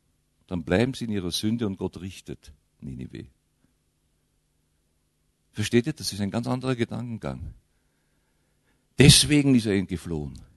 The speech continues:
Deswegen ist er entgeflohen. Als es dann soweit war und Gott ihm dann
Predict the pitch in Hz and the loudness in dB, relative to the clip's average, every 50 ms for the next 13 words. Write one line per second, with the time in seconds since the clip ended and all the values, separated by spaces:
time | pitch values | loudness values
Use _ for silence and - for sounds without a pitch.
0 | _ _ _ _ _ _ _ _ _ _ _ _ _ _ _ _ _ _ _ _ | _ _ _ _ _ _ _ _ _ _ _ _ _ _ _ _ _ _ _ _
1 | _ _ _ - 143 165 - - - 170 165 143 127 123 117 101 90 - - 78 | _ _ _ 2 4 6 6 6 6 4 4 2 0 0 0 0 -2 -2 -8 -12
2 | - 71 69 69 69 69 69 - - _ _ _ _ _ _ _ _ _ _ _ | -8 -4 -2 -2 -2 -4 -6 -12 -18 _ _ _ _ _ _ _ _ _ _ _
3 | _ _ _ _ _ _ _ _ _ _ _ _ _ _ _ _ _ _ _ _ | _ _ _ _ _ _ _ _ _ _ _ _ _ _ _ _ _ _ _ _
4 | _ _ _ _ _ _ _ _ - - 104 131 160 180 170 - - - - _ | _ _ _ _ _ _ _ _ 2 6 6 8 8 8 6 4 2 0 -2 _
5 | - _ - 110 123 - - - - 104 104 104 104 - - 117 98 92 98 92 | -8 _ 4 4 4 6 4 2 4 4 4 4 4 0 0 0 2 4 4 4
6 | 95 92 - - 107 123 123 101 78 71 - - - - - - - - - - | 2 2 0 -4 -2 -2 0 0 -2 -4 -6 -12 -18 -20 -18 -16 -14 -12 -12 -12
7 | - - - - - _ _ _ _ _ _ _ _ _ _ _ _ - - 98 | -12 -12 -14 -16 -18 _ _ _ _ _ _ _ _ _ _ _ _ -4 0 0
8 | 101 - - 120 117 - - 107 107 101 92 101 104 98 - | 2 6 6 6 6 6 6 6 6 8 8 8 8 6 4